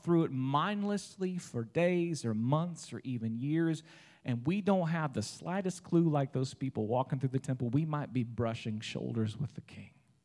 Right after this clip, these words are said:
We might be rubbing arms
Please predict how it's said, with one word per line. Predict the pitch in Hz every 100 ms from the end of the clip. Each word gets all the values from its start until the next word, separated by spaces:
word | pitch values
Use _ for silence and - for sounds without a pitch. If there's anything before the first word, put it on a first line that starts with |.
| _ _ _ _ _ _ _ _ _ _ _ -
We | 175
might | 156 -
be | 139
rubbing | 131 123 131 135 131 -
arms | 120 117 110 104